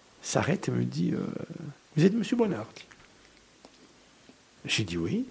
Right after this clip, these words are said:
je connais pas la personne. » Je vous assure, je connais. Là, maintenant, oui, on est devenus amis, mais je connaissais pas la personne. Il me dit, « Je peux vous parler ? » <laughs> Alors là, quand la personne me dit, « Je peux vous parler ? » <laughs> Moi, j'ai dit, « Bon, <laughs> si c'est, bon, voilà, dans la vie, on, des fois, on peut être maladroit. »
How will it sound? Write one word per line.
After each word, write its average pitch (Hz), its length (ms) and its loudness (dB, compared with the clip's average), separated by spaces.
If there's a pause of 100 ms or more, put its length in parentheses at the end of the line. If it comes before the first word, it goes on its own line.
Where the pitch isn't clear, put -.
je - 120 -6
connais - 240 -4
pas - 120 -6
la 170 100 -6
personne. » - 240 -12
Je - 180 -8
vous 92 180 -4
assure, 139 340 -6
je - 80 -8
connais. 92 220 -4 (200)
Là, 107 100 2
maintenant, 92 260 4
oui, 117 180 2
on 104 40 -4
est 87 120 -6
devenus 98 320 -4
amis, 226 280 0
mais 160 100 -8
je - 80 -10
connaissais - 380 -6
pas - 180 -10
la 196 60 -8
personne. - 440 -8 (1300)
Il 156 40 8
me 180 60 12
dit, « 180 100 8
Je - 60 -2
peux 190 80 8
vous 208 80 12
parler ? » 147 320 4 (500)
<laughs> - 240 4
Alors - 200 10
là, 113 300 6
quand 143 180 6
la 160 120 6
personne - 260 6
me 156 60 6
dit, « 147 100 8
Je - 20 12
peux 202 160 12
vous 233 100 12
parler ? » 233 380 10 (280)
<laughs> - 20 -
Moi, - 640 8
j'ai 151 140 6
dit, « 147 140 8
Bon, 156 280 10 (220)
<laughs> - 240 -4
si - 160 2
c'est, 139 160 12
bon, 151 140 12
voilà, 202 280 12
dans 139 120 12
la 151 140 12
vie, 196 320 12
on, 127 80 12
des 127 100 8
fois, 190 120 10
on 139 40 12
peut 143 120 12
être 131 100 12
maladroit. » 120 640 8